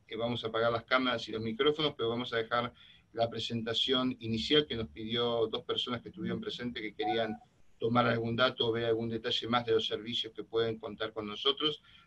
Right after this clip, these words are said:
Así que la voy a volver a poner en pantalla. Simplemente Sonia desde Miami, a Ariel desde Buenos Aires, les agradecemos la participación.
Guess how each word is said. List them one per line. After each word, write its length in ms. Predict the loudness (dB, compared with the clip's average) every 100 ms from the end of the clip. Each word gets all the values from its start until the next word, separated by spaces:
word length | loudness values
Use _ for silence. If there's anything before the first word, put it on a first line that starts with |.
| -8
Así 240 | -6 -6
que 100 | -2
la 100 | 2
voy 160 | 2 2
a 40 |
volver 300 | 2 2 0
a 100 | 0
poner 220 | -2 -4
en 80 | -2
pantalla. 580 | -2 2 2 2 0 -2 -8 _ _ -20
Simplemente 1000 | -8 -2 0 2 4 4 2 4 2 2 -8 _ -10
Sonia 480 | -4 0 2 2 2
desde 120 | 0
Miami, 680 | 0 4 4 4 2 0 -2 -16 -12 -2
a 240 | 2 2
Ariel 440 | 0 -2 0 -2 -2
desde 180 | -2
Buenos 380 | 0 0 0 0
Aires, 440 | 2 2 2 -2 -12 -20 -20 -14
les 180 | -8 -2
agradecemos 540 | 0 2 2 2 2 2
la 120 | -2
participación. 880 | -4 -8 -8 -6 0 4 6 4